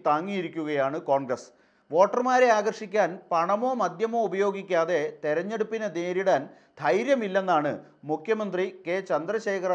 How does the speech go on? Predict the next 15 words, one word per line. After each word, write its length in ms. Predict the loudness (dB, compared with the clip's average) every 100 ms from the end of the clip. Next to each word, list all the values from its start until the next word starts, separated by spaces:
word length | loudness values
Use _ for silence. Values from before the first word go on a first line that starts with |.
| 4
റാവുവിനെതിരെ 680 | 4 4 2 0 0 0 0 -2 -12 _ 2
വോട്ടെടുപ്പിന് 680 | 2 4 2 0 -2 -4 -2 0
ആഴ്ചകൾ 420 | 2 2 0 0 0
മാത്രം 320 | 0 0 -2 -4
ശേഷിക്കെ 440 | -4 -4 -6 -6 -6 -2
കോൺഗ്രസ് 420 | -4 -2 -4 -6 -8
ആഞ്ഞടിച്ചത്. 520 | -8 -6 -6 -6 -8 -8 -16 _ _ 0
നാടകീയ 500 | 2 4 0 4 4 4
രംഗങ്ങൾക്കൊടുവിലാണ് 1000 | 0 -4 -4 -2 -2 0 4 4 2 -4 -4 0
തെലങ്കാന 420 | 0 2 2 2 2
കോൺഗ്രസ് 360 | 0 0 -2 -4
അധ്യക്ഷൻ 380 | -4 -4 -4 -8 -8 -4
രേവന്ത് 420 | 0 2 0 -2 -2
റെഡ്ഡിയുടെ 420 | -2 -4 -4 -4 -4 -8
വെല്ലുവിളി 460 | -6 -6 -4 -4